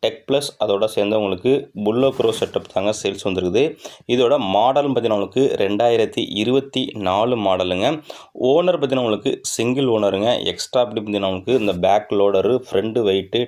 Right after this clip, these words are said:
டாப்பு எல்லாமே உங்களுக்கு செட்டாக அசெம்பிளாக இருக்குங்க. மற்றும் உங்களுக்கு இதில் ஸ்பெஷல் ஃபீச்சராக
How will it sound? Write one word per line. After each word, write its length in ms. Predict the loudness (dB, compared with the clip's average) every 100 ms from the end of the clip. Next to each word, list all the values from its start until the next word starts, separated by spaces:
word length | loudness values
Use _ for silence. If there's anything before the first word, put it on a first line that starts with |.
| -4
டாப்பு 420 | -2 -2 0 0 -2 -4 -20 -20 -4
எல்லாமே 320 | 0 2 2
உங்களுக்கு 360 | 2 0 0 -2
செட்டாக 420 | 0 -2 0 2 2
அசெம்பிளாக 440 | 0 -2 0 0
இருக்குங்க. 260 | 0 -2 -2 -2
மற்றும் 320 | -2 -2 0
உங்களுக்கு 300 | 0 0 0
இதில் 220 | 0 -2
ஸ்பெஷல் 440 | -2 -4 -2 -4
ஃபீச்சராக 500 | -2 -2 2 2 2